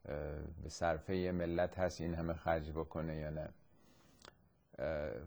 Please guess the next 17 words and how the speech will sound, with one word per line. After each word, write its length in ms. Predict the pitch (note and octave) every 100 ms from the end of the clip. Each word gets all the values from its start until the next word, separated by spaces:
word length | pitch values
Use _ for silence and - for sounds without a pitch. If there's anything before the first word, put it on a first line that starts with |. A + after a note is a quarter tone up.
| E2
بنابراین 460 | A2 A#2 C3 C#3+
به 80 | C3
نظر 320 | B2+ A#2+ C3
من 520 | C3+ C#3 C#3 E2 D#2 F2+ -
طرح 340 | A#2 C3 B2+
این 240 | B2+ F2 G#2+
سال 520 | - A2 G2+ G#2+ A#2
بی 260 | F#2 G2
ارتباط 600 | D2+ E2 - F#2+ G2 G#2 A2+
با 200 | F#2+ F2
سیاست‌های 800 | - F2+ E2 - E2 - F2+
جمهوری 440 | E2 E2+ E2 E2 D#2+
اسلامی 560 | D#2 - D#2+ E2 F#2
نیست 480 | G2 G2 G2 D#2+ -
و 180 | D#2+ E2+
ولخرجی‌ها 880 | D#2 E2 D#2 E2 D#2 D2+ E2 F2 F#2
و 320 | F#2 F2+ F2